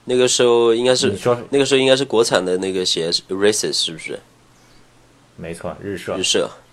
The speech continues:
Speaker 2: 现，现在在听这个名字有点污，是吧？
Speaker 1: 有点日社。
Speaker 2: <laughs> 然后你
Speaker 1: <laughs> 开，开玩笑，
Speaker 2: 你
Speaker 1: 就有点污。我还没反应过来，
Speaker 2: 哎，
Speaker 1: 你知道？
Speaker 2: 当
Speaker 1: 当时一直没有这么想的，<laughs> 但是，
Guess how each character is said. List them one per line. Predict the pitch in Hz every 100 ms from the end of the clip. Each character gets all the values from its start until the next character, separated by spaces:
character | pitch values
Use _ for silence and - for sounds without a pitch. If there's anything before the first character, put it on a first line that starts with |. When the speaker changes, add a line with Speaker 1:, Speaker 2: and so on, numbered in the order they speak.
| _ _ _ - _ -
Speaker 2:
现， | - 143 -
现 | - 151
在 | 160 127
在 | 107
听 | - 113
这 | 113
个 | 98
名 | 90 98
字 | 92
有 | 90
点 | 90 76
污， | 85 101 98
是 | 87
吧？ | 82
Speaker 1:
有 | 95
点 | 92 -
日 | 104 110
社。 | 107 - 117 87 - - - - - _ _
Speaker 2:
<laughs> | 110 110 110 - 135 - 135 - - - 98 101 - - -
然 | 110 107
后 | 175 - - - 135 120
你 | 120
Speaker 1:
<laughs> | 117
开， | -
开 | 127
玩 | 110
笑， | 120 120 104
Speaker 2:
你 |
Speaker 1:
就 | 110
有 | 107
点 | 113 80
污。 | 80 - 110 - - - - _ _ - - - -
我 | 107
还 |
没 | 139 185
反 | 120 117
应 |
过 | 135 143
来， | 110
Speaker 2:
哎， | 135
Speaker 1:
你 | 175
知 | 101
道？ | 196 -
Speaker 2:
当 | 151 131 -
Speaker 1:
当 | 147 156
时 | 147
一 | 156
直 | 143 135
没 | 143 151
有 |
这 | - - -
么 | 160
想 | - - 82 65
的， | - - -
<laughs> | - -
但 | -
是， | -